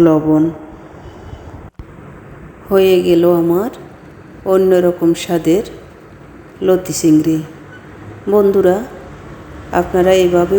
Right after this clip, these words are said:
করে দেখবেন, দেখবেন অনেক ভালো লাগবে। আমার ভিডিওটা যদি ভালো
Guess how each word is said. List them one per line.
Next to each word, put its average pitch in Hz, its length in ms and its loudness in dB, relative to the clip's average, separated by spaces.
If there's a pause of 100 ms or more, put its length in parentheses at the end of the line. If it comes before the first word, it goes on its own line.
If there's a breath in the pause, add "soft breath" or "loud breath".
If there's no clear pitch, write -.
করে 175 180 2 (100)
দেখবেন, 160 360 0 (960)
দেখবেন 165 360 0 (160)
অনেক 185 160 0 (160)
ভালো 156 260 0
লাগবে। 156 340 0 (1200)
আমার 165 200 4 (100)
ভিডিওটা 165 420 2 (120)
যদি 165 180 0 (120)
ভালো 160 180 -2